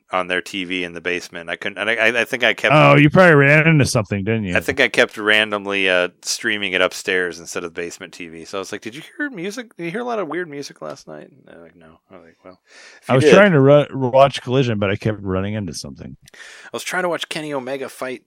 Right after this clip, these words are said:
Speaker 1: M J F. They had some cool costumes, though. Uh, uh, Hikaru Shida dressed, dressed as, um, what's her face? Uh,
Speaker 2: Nyla Rose?
Speaker 1: Resident Evil. Ada Wong. She dressed, she dressed like
Speaker 2: Ada
Speaker 1: Ada,
Speaker 2: Wong.
Speaker 1: Ada Wong from Resident Evil four, the original one.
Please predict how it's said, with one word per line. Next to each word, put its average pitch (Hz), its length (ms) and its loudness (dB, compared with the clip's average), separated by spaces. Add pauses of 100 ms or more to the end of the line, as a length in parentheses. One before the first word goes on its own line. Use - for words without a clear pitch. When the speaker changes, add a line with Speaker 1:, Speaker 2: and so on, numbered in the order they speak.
Speaker 1:
M 113 160 -16
J 104 200 -14
F. - 480 -20
They 143 100 4
had 214 120 4
some 170 140 -8
cool 165 360 -6 (220)
costumes, 117 520 -8
though. 92 220 -4
Uh, 90 200 -2 (420)
uh, 107 240 2
Hikaru 143 260 0
Shida 120 500 -2
dressed, 110 480 -8
dressed 113 360 -6
as, 101 260 -6
um, 90 380 -6 (160)
what's 123 160 -16
her 87 80 -16
face? 82 400 -14
Uh, 82 160 -14 (520)
Speaker 2:
Nyla 95 240 0
Rose? 101 460 0 (240)
Speaker 1:
Resident 131 280 -4
Evil. 139 320 -4 (480)
Ada 135 180 4
Wong. 104 320 -2
She - 120 -10
dressed, 123 260 2
she 147 140 -8
dressed 151 240 0
like 123 200 0 (160)
Speaker 2:
Ada 107 140 -2
Speaker 1:
Ada, 117 120 4
Speaker 2:
Wong. 123 100 2
Speaker 1:
Ada 113 140 4
Wong 101 260 2
from 107 140 -10
Resident 92 260 -4
Evil 82 120 -14
four, - 320 -14
the 107 120 -4
original 95 340 -2
one. 78 200 -18